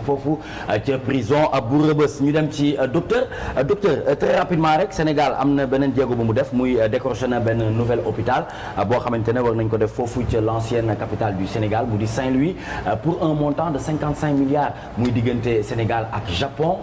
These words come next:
Yow mii di yëngu ci wàllum, euh, santé, loolu nekk na mbégte boo xamante ne, euh, buñ ko amee mu yokk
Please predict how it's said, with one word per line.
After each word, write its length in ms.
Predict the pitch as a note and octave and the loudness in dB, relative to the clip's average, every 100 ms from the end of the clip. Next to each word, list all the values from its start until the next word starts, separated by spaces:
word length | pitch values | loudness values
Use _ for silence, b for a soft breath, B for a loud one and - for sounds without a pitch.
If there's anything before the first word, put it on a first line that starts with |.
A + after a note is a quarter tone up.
| C#3 | 0
Yow 180 | B2+ | 0
mii 160 | B2 B2 | 2 0
di 180 | A#2 A#2 | 2 0
yëngu 220 | A#2 A2+ A2 | 2 0 0
ci 80 | |
wàllum, 400 | A2 G#2 G#2 G#2 G2+ | 0 0 0 0 0
euh, 400 | G2 F#2+ F#2 F2+ F2 - | 0 0 -2 -2 -4 -4
santé, 560 | - - D#3 C3+ F#3 - B B C3 A2 | -4 -2 -2 -2 -2 -2 B B -4 0
loolu 380 | C3 C#3+ D3+ E3+ | 2 2 2 0
nekk 200 | C3+ C#3 | -4 -2
na 100 | D#3 | 0
mbégte 460 | D3 F3 - G3 - | 2 0 0 0 0
boo 100 | A#2+ B2+ | -4 -2
xamante 300 | B2+ B2 A2+ | -2 -2 0
ne, 120 | A#2 A2 A2 | 0 -2 -2
euh, 400 | A2+ G#2 G2+ F#2 G2+ | -2 0 0 -2 0
buñ 120 | C#3 | 0
ko 100 | C#3 | 0
amee 240 | A#2 A2 A2 - | -2 0 0 0
mu 320 | A#2 A#2+ A2+ | 0 2 2
yokk 240 | C#3 - | 2 0